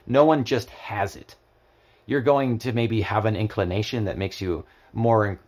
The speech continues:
likely to succeed quicker, but that might hold you back from becoming great.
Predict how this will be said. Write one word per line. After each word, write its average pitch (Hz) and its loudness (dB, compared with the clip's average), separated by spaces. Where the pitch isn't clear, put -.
likely 120 4
to 104 -8
succeed 117 -4
quicker, 151 -2
but 120 2
that 139 2
might 135 2
hold 139 -2
you 123 -4
back 139 0
from 110 -2
becoming 131 -4
great. 185 0